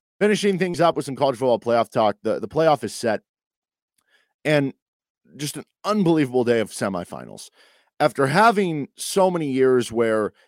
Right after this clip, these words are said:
at least one of the games was a blowout, and a lot of years where two were if not blowouts, completely controlled by one team. To have that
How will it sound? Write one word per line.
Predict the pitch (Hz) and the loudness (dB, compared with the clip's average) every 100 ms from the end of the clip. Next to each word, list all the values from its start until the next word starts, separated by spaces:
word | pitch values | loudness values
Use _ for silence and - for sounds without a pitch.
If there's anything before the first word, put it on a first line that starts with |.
| - | -8
at | 123 - | -8 -4
least | 120 147 202 - - | -2 -2 -4 -6 -6
one | 127 127 | -2 -2
of | 117 | -2
the | 104 | -6
games | 107 110 107 101 | -6 -4 -6 -8
was | 101 | -12
a | 90 | -10
blowout, | 95 92 90 90 - | -6 -4 -4 -4 -6
and | 113 | -6
a | |
lot | 113 127 135 | -4 -2 -2
of | |
years | 131 117 | -2 -2
where | 107 101 | -6 -8
two | - 120 120 | -8 -4 -4
were | 123 110 101 101 - _ _ _ | -2 -2 -2 -4 -8 _ _ _
if | - - | -14 -10
not | 101 107 98 | -6 -6 -2
blowouts, | 101 107 104 | -2 -2 -4
completely | - 95 107 98 | -12 -10 -8 -8
controlled | 98 92 104 101 | -10 -8 -6 -4
by | 98 | -4
one | 90 98 | -4 -6
team. | 98 104 135 - _ _ _ _ _ _ _ | -8 -8 -10 -12 _ _ _ _ _ _ _
To | - | -2
have | 165 190 139 | 2 4 4
that | 143 147 | 4 4